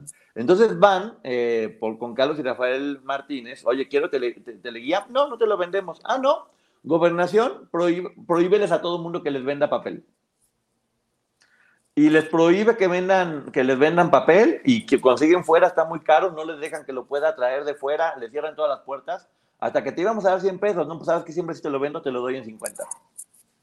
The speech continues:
Eh, Lupita platica, de hecho, en la reseña que sí, que de repente les, les hacían huelga, les cerraban, que, que hacían la revista con los Vázquez Raña, que son los de ahorita de Grupo Imagen,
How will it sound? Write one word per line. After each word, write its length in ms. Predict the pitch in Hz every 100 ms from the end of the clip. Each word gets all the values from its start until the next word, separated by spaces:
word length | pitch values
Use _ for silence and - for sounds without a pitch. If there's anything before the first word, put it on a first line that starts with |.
| _ _ _ _ - - _ _ _ _ _ _ _ _
Eh, 480 | 147 156 151 - _
Lupita 460 | 175 190 220 233 277
platica, 680 | 208 190 180 160 156 165 -
de 140 | 123 143
hecho, 340 | 147 170 143
en 220 | 131 120
la 340 | 113 107 104 104
reseña 380 | 107 120 143
que 100 | 117
sí, 160 | 110 160
que 100 | 127
de 60 | 95
repente 320 | 92 110 127
les, 240 | 104 -
les 140 | 98 95
hacían 280 | 92 123 110
huelga, 340 | 101 95 110
les 220 | 107 90
cerraban, 600 | - - 95 85 90 92 - _ _ _
que, 240 | - 107 98
que 80 | 107
hacían 220 | 107 113
la 60 |
revista 380 | 127 110 107 131
con 120 | 110
los 140 | 104 95
Vázquez 360 | 98 - 98
Raña, 400 | 87 101 95 113 -
que 100 | 90
son 160 | 98
los 80 | 101
de 80 | 98
ahorita 260 | 95 107
de 100 | 101
Grupo 300 | 90 98 92
Imagen, 600 | 104 101 98 - 101 104